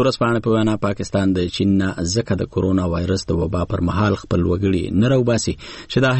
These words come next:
هیواد د دې ناروغۍ مخنیوي صلاحیت نه لري. د دې لیکنې مهم ټکي له مجید بابر اورو.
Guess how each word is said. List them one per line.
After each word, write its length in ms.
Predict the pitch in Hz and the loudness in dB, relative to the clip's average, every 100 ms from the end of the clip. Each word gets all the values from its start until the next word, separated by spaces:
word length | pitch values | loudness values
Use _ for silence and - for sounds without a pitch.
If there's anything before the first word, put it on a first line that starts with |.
| 127 | 2
هیواد 360 | 123 123 117 | 2 2 0
د 220 | 110 107 104 101 | 0 0 -2 2
دې 120 | 113 107 | 2 2
ناروغۍ 480 | 104 104 98 104 104 104 92 90 | 2 0 2 2 2 2 0 -2
مخنیوي 460 | - 90 104 110 - | -2 0 2 2 0
صلاحیت 440 | 87 82 85 92 - - | -4 -4 -2 -2 -2 -6
نه 120 | 85 | -2
لري. 220 | 85 90 - - - | 0 -2 -4 -20 -2
د 40 | 98 | 2
دې 160 | 104 98 | 4 2
لیکنې 280 | 95 101 95 92 | 2 2 2 2
مهم 200 | 104 113 | 2 2
ټکي 240 | 113 - 110 104 | 0 0 2 2
له 160 | 92 90 | 0 0
مجید 200 | 90 87 | -2 0
بابر 260 | 90 - 135 | 0 -2 -6
اورو. 200 | - - | -10 -18